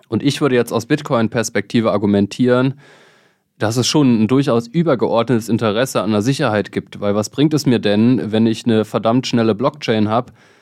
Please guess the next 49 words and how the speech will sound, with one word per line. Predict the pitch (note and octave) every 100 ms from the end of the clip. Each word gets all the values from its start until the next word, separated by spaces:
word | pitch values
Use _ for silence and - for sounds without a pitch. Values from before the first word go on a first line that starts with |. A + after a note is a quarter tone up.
| _ -
die | A2+ A#2
aber, | A#2 A2+ G#2+ G2+
wie | G#2+
du | G#2
sagst, | A2 A#2 A#2
zweitausendzweiundzwanzig | A2+ A2 G#2+ G#2+ G#2 - A2 A2 A#2 B2 A#2
ständig | A2+ G#2+ G2+
abstürzt, | C#3+ - - G#2 A#2 D3 - -
wo | F2+ A2+
ich | A#2 - G#2+
eigentlich | C3 B2
gar | A#2+
nicht | A#2 A2+
sicher | D3+ D3
sein | A2 G2 G#2
kann? | A2 G#2 A#2
Da | G#2+
würde | A#2+
ich, | B2 - _ _ -
also | A2+ -
ich | D#3+ - -
persönlich | D3 C#3+ F3+ A#2
würde | A2+ G#2+
ganz | A#2+ C#3+
vorsichtig | - C#3 C#3+ C3+ A#2+
sein, | A2+ A2 A#2+ D3 D3 - _ -
da | A2
rein | A#2 C3+
zu | C3
investieren | A#2 A2 - D3+ B2 G2+
oder | F2 G2+ G2+
sogar | A2 A2 G#2
meine | G#2 G2+
Life-Savings | A2 C#3 C#3+ A2 G#2 G2+ -
reinzustecken. | A2 A2 G#2 F#2+ G2 - F#2 - _ _ _ _ _ -
Ähm, | G2+ G2+ G#2
da | G2+
kann | B2+ C3+
ich | C3+
auf | A2+
jeden | B2+ B2
Fall | A2+
all-, | G#2+ A2+
jede | A2+ C#3
Bitcoiner | B2 D#3 - A#2+ A#2+ A2+
verstehen, | A2 - B2+ C3+ B2+
die | G#2
sagen, | A2 A#2 G#2+
„Naja, | A2 A#2+